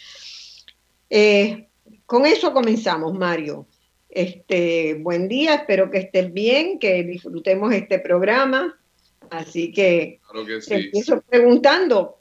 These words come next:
Speaker 1: como especialistas en sistemas y procesos de compilación y organización de datos que eres, ¿cómo catalogas o qué impresión te ha dado en términos generales lo sucedido estas,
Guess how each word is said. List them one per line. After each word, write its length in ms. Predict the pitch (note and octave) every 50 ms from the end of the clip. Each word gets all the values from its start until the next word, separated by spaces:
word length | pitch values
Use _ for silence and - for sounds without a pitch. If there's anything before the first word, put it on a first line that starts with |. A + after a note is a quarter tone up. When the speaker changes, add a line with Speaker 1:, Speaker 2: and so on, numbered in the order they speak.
| _ _
Speaker 1:
como 240 | - A#3 A3 G#3 G#3
especialistas 880 | G#3+ A3 - A3 G3+ - - G#3+ F#3+ G3 A3 B3+ D#4 - - C#4+ -
en 140 | D4+ C4+ B3+
sistemas 720 | - - A#3+ A3+ A3+ - - C#4 C4+ C4 B3 A3+ G#3 A#3+
y 100 | A3 G3
procesos 680 | F#3 - F#3+ F#3+ F#3 F#3 - A3 A3 A3 - C4 A#3+ A#3+
de 140 | A3+ G3 -
compilación 800 | - F#3+ F#3+ - G3 G3 F#3+ F#3 F#3 F3+ F3+ - A3 A3 B3
y 60 | B3+ B3
organización 880 | A#3+ G#3+ G#3+ G#3+ G3+ G3+ F#3+ F3+ A3 G3 F#3 - G3+ G#3 G#3+ A3 A3+
de 120 | A#3 A3+ G#3+
datos 520 | G#3+ G#3+ A3 A3+ G#3+ - F3 E3+ E3+ - _
que 380 | G3 F3+ E3+ F3+ F3+ D#3+ C#3+
eres, 260 | C#3 C#3 D3 E3 E3+ - _ _ _ _ _ _ _ _ _ _ _ _ _ _ _ _ _ _
¿cómo 360 | - B3+ C4 D4 F4 F4+ F4 -
catalogas 800 | C#4 A#3+ A#3 A#3 G#3 G3 F#3+ G3 G#3+ A#3+ B3+ B3+ B3+ B3 A#3+ A#3
o 140 | A3 F#3 -
qué 80 | - A3
impresión 680 | A#3+ C4+ C#4+ C#4 - C#4 C4 B3+ - B3 A3 A#3 B3+
te 80 | C4+ B3+
ha 100 | A3 G3+
dado 300 | G3+ G#3 A#3 B3 A3+ -
en 200 | F#3+ F#3+ F#3+ F#3
términos 480 | F3+ G3 G3 G3+ A3+ B3 B3+ B3+ C4+ D4+
generales 720 | C#4 G#3 F#3 F3+ F3 F#3 G3+ G#3 G3+ F3+ D#3+ D#3 D3+ D3+ _ _ _ _
lo 140 | - G3+ G3
sucedido 800 | G#3 A3+ F#3 - - G3 F#3 F3+ A3+ B3+ C4+ C4+ A3 F#3+ F3 F3
estas, 500 | F#3 F#3 F#3 - - A3+ A#3 - -